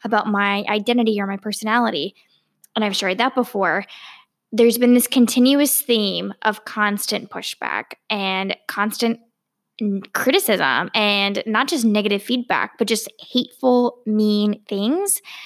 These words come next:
And I've really had to learn how to navigate that positively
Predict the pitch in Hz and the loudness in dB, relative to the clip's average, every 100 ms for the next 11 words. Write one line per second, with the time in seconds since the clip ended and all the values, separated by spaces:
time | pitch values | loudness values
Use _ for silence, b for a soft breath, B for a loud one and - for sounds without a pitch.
0 | B B B B _ _ _ _ - 233 | B B B B _ _ _ _ -4 0
1 | 220 220 220 226 233 226 233 233 214 208 | 2 2 4 6 6 6 6 4 2 -2
2 | 202 208 202 202 196 196 190 - - - | -2 -2 -2 -2 -4 -6 -10 -12 -10 -4
3 | 208 196 196 185 190 202 208 214 226 226 | -4 -4 -4 -4 -4 -2 -2 0 0 0
4 | - - - 180 196 233 285 285 339 359 | -4 -10 -4 -4 -2 -2 -2 0 0 2
5 | 392 | 0